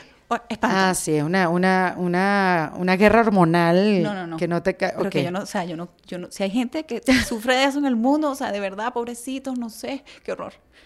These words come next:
Speaker 2: ¡Qué horror!
Speaker 1: Apar-, si no estoy en
Speaker 2: Lo bueno,
Speaker 1: anticonceptivos.
Speaker 2: lo bueno es que no has tenido hijos, o sea, que
Speaker 1: O sea, que
Speaker 2: cualquier
Speaker 1: lo
Speaker 2: otra
Speaker 1: controlo
Speaker 2: cosa que
Speaker 1: todo.
Speaker 2: estás usando está
Speaker 1: Está
Speaker 2: bien.
Speaker 1: funcionando bien,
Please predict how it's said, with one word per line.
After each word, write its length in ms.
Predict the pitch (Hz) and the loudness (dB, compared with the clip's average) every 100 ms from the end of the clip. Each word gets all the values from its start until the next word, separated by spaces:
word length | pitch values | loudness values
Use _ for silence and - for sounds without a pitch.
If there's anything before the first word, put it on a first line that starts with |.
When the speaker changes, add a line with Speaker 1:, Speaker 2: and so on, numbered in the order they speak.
| - | -2
Speaker 2:
¡Qué 140 | 220 | 2
horror! 840 | 262 247 254 285 247 175 151 143 - | 4 4 4 6 6 6 4 0 -8
Speaker 1:
Apar-, 320 | 196 - 190 | -14 -10 -10
si 160 | - 214 | -8 -10
no 200 | 220 254 | -8 -8
estoy 460 | - - 359 359 349 | -10 -8 -8 -6 -6
en 100 | 277 | 0
Speaker 2:
Lo 120 | 180 | 4
bueno, 260 | 180 180 285 | 4 4 0
Speaker 1:
anticonceptivos. 560 | 247 - - 208 - | -2 -6 -6 -8 -6
Speaker 2:
lo 140 | 165 165 | -2 0
bueno 260 | 165 180 | 2 2
es 140 | 202 208 | 2 2
que 120 | 254 | 0
no 100 | 226 | -2
has 60 | 208 | -2
tenido 300 | 214 214 196 | -2 0 2
hijos, 280 | 214 185 170 | 0 -2 -4
o 60 | |
sea, 200 | 165 175 | -4 -4
que 100 | 156 | -4
Speaker 1:
O 20 | 160 | -2
sea, 80 | 226 | 0
que 40 | |
Speaker 2:
cualquier 200 | 208 185 | 2 4
Speaker 1:
lo 60 | 185 | 6
Speaker 2:
otra 160 | 214 | 6
Speaker 1:
controlo 180 | 220 240 | 6 8
Speaker 2:
cosa 200 | 233 277 | 8 6
que 80 | 277 | 4
Speaker 1:
todo. 80 | - | 4
Speaker 2:
estás 80 | 220 | 4
usando 380 | 247 - 247 262 | 6 6 4 4
está 160 | 302 233 | 2 4
Speaker 1:
Está 160 | 202 202 | 6 6
Speaker 2:
bien. 120 | 185 | 4
Speaker 1:
funcionando 500 | 180 208 180 180 196 | 0 -2 -2 -2 -2
bien, 260 | 185 151 | -4 -6